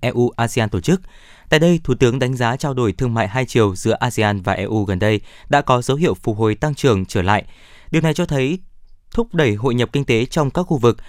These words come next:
và giữa các khu vực với nhau vẫn là xu thế tất yếu và khách quan.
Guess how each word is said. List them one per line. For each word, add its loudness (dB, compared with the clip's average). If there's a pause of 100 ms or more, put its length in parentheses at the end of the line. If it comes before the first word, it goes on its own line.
(140)
và 2
giữa 0
các -2
khu 0
vực 0
với 0
nhau 2 (180)
vẫn 2
là 2
xu -2
thế -2
tất -4
yếu 0
và -6
khách -4
quan. 4